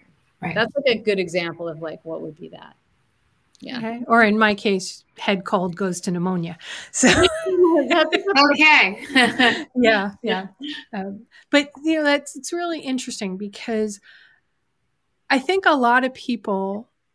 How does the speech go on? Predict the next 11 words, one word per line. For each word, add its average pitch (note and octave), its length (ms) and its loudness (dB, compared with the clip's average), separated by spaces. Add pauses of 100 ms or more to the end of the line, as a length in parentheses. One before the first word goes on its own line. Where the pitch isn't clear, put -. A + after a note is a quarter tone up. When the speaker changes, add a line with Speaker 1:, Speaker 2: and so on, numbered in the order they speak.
(680)
Speaker 3:
nowadays, A3 560 4
more, A#3 460 2
more B3+ 260 0
than A#3+ 240 -2
we G#3+ 120 -2
think G#3 360 -6
of, G3+ 400 -12 (840)
don't D#4 340 2
really B3 400 -2
know G3+ 720 -4 (600)
anymore, G3+ 800 -2